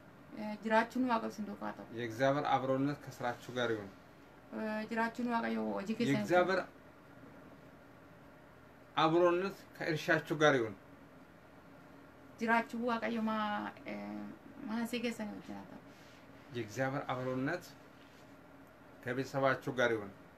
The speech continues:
Speaker 1: Jiraachuun Waaqayyo maatii keessan wajjin haa ta'u.
Speaker 2: በዛን ጊዜ ጠላት ይደነግጣል።
Speaker 1: Yeroo sanatti diinni keessan ni na'a.
Speaker 2: ሁል ጊዜ የእግዚአብሔር ሕዝብ
Speaker 1: Yeroo hundumaa namni Waaqayyo
Speaker 2: የሚያግዘው የለም።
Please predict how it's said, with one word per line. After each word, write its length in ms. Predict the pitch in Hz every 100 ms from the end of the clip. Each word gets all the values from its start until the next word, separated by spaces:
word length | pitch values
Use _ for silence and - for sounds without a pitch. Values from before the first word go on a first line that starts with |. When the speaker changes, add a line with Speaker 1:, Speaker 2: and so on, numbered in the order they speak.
| - - - - - - -
Speaker 1:
Jiraachuun 460 | - 214 226 247 233
Waaqayyo 400 | 226 220 226 214 208
maatii 360 | 202 208 208 220
keessan 320 | 233 220 208
wajjin 280 | 165 160 202
haa 100 | 185
ta'u. 140 | 185 - - -
Speaker 2:
በዛን 340 | - 113 131 139
ጊዜ 140 | 127 135 135 - - - -
ጠላት 320 | - 113 117
ይደነግጣል። 680 | 113 110 107 101 110 110 101 -
Speaker 1:
Yeroo 240 | 214 226 247
sanatti 300 | 254 240 240
diinni 240 | 240 233
keessan 260 | 233 226 208
ni 100 | 208
na'a. 160 | 202 - - - - - - - - - -
Speaker 2:
ሁል 180 | - 170
ጊዜ 200 | 165 151 185 190 - - - - - -
የእግዚአብሔር 540 | 135 147 131 160 160 170
ሕዝብ 200 | 185 - - - - - - -
Speaker 1:
Yeroo 240 | - 220 233
hundumaa 360 | 269 233 226
namni 240 | 214 208 208
Waaqayyo 460 | 214 214 214 214 - - -
Speaker 2:
የሚያግዘው 640 | 135 160 165 170 156 143 151
የለም። 280 | 123 110